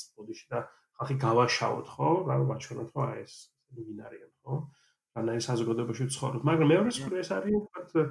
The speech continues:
ა, მეტნაკლებად, ა, გვიხასიათებს იმას, რომ მე რანაირი განწყობები არის, ხო? აი, მაგალითისთვის, ა, ა, ნუ, საქართველოში ეს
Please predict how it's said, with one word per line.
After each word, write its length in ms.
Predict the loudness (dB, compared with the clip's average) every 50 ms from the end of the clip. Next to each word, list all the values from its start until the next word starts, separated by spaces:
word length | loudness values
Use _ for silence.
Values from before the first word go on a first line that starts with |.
| -2 -10 -18 _ _ _ _ _ _ _ 0
ა, 60 | 2 4 6
მეტნაკლებად, 720 | 8 8 6 6 6 4 4 6 6 6 6 6 4 2 2
ა, 140 | 4 6 6 6 6
გვიხასიათებს 840 | 4 4 4 4 6 6 4 4 6 6 6 6 4 2 -4 -4 -4
იმას, 280 | -2 0 2 2 0 0
რომ 240 | 2 2 4 4 4 4 2 -2 -4 -10 -12 -14 -16 -20 _ _ _ _ _ _ _ 0
მე 140 | 2 4 4 4 2
რანაირი 560 | 0 2 4 6 6 6 4 4 4 2 2
განწყობები 760 | 2 2 2 4 4 4 2 2 2 2 4 2 2 2 -2
არის, 260 | -4 -4 -8 -14 -14
ხო? 180 | _ -8 -4 -2 0
აი, 160 | 2 2 4 4
მაგალითისთვის, 720 | 4 2 2 0 -2 -6 -10 -16 -18 -10 _ -4 -4 -4 -6 -12 _ _ _ _ _ _ _ _ _ _ _ _ _ _ _ _ _ _ _ _ _ _ _ _ _ -6
ა, 120 | -2 0 0 0 0 -2 -4 -8 _ _ _ _ _ _ _ _ _ _ -12
ა, 80 | -8 -6 -6 -4 -6 -6
ნუ, 160 | -4 -4 -2 -2 -4 -6 -8 -12 _
საქართველოში 840 | _ -20 -16 -12 -10 -10 -4 -2 0 0 0 0 -2 -4 -2 0 0 2 2
ეს 220 | 2 0 0 0